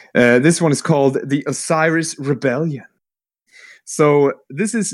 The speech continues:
before Roboute, uh, and, uh, like, was reunited with the Thirteenth. So they were just the Thirteenth,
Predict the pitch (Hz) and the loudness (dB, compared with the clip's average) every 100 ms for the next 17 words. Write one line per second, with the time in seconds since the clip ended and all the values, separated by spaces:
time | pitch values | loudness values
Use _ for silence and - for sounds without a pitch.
0 | 147 143 156 - 165 196 190 - 143 127 | -6 -4 -4 0 2 4 4 2 0 2
1 | 127 120 123 117 131 131 _ - 110 107 | 0 2 2 2 0 -8 _ -8 -4 -2
2 | 101 104 - 156 - _ _ _ 123 110 | -4 -6 -10 -14 -18 _ _ _ -4 -2
3 | 120 101 98 87 101 127 113 - - 120 | -4 -8 -10 -10 -4 0 0 -2 0 2
4 | - 123 120 117 117 151 165 _ 123 117 | 4 6 8 6 4 0 -2 _ -4 0
5 | 131 123 139 190 - _ - - 127 135 | 2 4 4 2 0 _ -16 2 6 6
6 | 135 214 220 208 175 160 156 190 | 6 4 2 0 0 0 0 -2